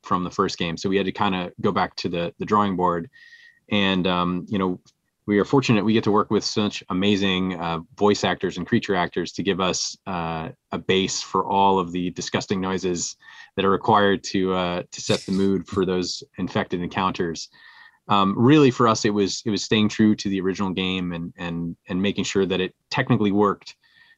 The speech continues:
uh, with all of our new systems. The, the whistling, on the other hand, was, was something that from the beginning of the, the development for the Seraphites,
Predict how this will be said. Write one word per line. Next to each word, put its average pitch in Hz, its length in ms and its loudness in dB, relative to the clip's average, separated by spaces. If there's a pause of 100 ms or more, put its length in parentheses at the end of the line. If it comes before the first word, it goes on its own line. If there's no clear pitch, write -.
(100)
uh, 87 340 0
with 101 220 0
all 98 180 4
of 90 80 0
our 90 80 0
new 87 120 -4
systems. 90 640 -6
The, 92 220 -6
the 98 100 -6
whistling, 113 540 4
on 95 140 -2
the 95 80 -2
other 90 120 -2
hand, 90 280 -2
was, 90 440 -4 (460)
was 107 160 2
something 135 400 6
that 113 160 2
from 127 140 6
the 113 60 6
beginning 113 420 4
of 95 180 -2
the, 92 380 -4
the 101 80 -2
development 95 440 0
for - 100 0
the 90 60 -4
Seraphites, - 760 0